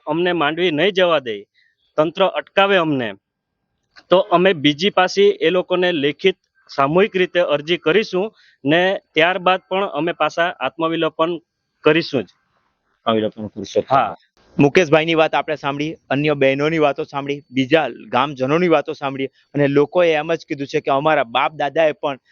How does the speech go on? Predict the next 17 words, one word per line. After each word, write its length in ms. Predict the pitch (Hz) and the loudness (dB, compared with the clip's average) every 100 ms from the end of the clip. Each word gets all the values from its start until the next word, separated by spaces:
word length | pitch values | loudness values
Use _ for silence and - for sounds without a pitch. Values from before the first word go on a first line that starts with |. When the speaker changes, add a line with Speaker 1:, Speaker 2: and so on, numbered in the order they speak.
| _ | _
Speaker 2:
અહીંથી 240 | 143 143 156 | -6 -2 -2
જે 140 | 143 | -2
ટ્રેન 320 | 113 127 151 - | -2 -4 -4 -4
પસાર 280 | 135 147 143 | -4 -2 -2
થાય 180 | 139 | -2
છે, 180 | 131 143 | -4 -4
રેલવેના 440 | 127 135 143 147 143 | 0 0 0 -2 -4
પાટા 280 | 113 117 | -6 -4
પસાર 320 | 151 139 143 131 | -6 -4 -4 -2
થાય 140 | 139 | -4
છે, 180 | - 139 - - - | -2 -6 -6 -8 0
એને 160 | 160 | 2
અમે 200 | 165 151 | 2 2
જગ્યા 400 | 127 139 123 165 | 0 -2 2 2
આપી 200 | 143 139 | 2 -4
છે 220 | 120 - - _ - | -8 -10 -14 _ -2
અને 260 | 165 147 | 0 0